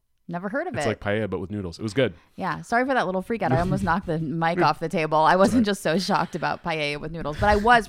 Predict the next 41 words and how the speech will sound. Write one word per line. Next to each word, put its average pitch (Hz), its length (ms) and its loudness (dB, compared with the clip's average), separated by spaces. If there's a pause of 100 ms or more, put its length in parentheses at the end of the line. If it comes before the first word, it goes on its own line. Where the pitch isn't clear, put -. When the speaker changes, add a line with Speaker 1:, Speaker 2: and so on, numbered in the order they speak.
Speaker 1:
surprised 160 440 -2
about 90 240 0
it. 80 200 -4 (200)
Speaker 2:
Uh, 123 40 2 (300)
Speaker 1:
'Cause - 60 2
I've - 40 4
never 185 160 2
heard 180 180 0
of 147 60 -6
it 98 100 -8
before. 98 460 -12
Speaker 2:
Yeah, 165 220 4
apparently 202 380 0
it's, - 120 -4
like, 143 240 -2
traditional. 113 720 -2 (380)
Um, 107 840 -4 (640)
and 120 80 -4
it 120 40 0
was 113 120 -4
really 139 180 -2
good. 185 220 -2
I - 60 -4
don't 139 100 2
know 170 80 4
if 151 100 0
it 135 60 0
would, 110 220 -4
like, 98 180 -6
replace 107 600 -6
regular 117 320 -4
paella 139 500 -2
in 143 80 -6
my 151 140 -4
heart, 156 280 0
but 113 60 -4
it 104 40 -2
was 101 100 -8
good 98 340 -6 (460)
for, 101 180 -10
like, 101 300 -12